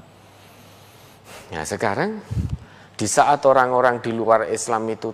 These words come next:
tahu kedahsyatan kebenaran Al-Quran, lah, kita orang Islam sendiri saat ngaji Al-Quran mosok rame, mosok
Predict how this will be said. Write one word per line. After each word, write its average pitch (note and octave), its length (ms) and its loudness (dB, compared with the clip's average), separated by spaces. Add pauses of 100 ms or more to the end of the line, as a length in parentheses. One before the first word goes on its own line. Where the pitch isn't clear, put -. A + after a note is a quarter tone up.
tahu B2+ 340 -4 (1000)
kedahsyatan G#2 960 -4
kebenaran G#2+ 800 -2
Al-Quran, G2+ 1080 -8 (920)
lah, G2+ 160 -8
kita D3 400 -2
orang C#3+ 400 -6
Islam C#3 400 -6
sendiri G#2 640 -6
saat - 400 -4
ngaji C3+ 440 -6
Al-Quran C#3+ 520 -2
mosok E3+ 400 -4
rame, G2+ 520 -4 (1000)
mosok E3+ 300 -2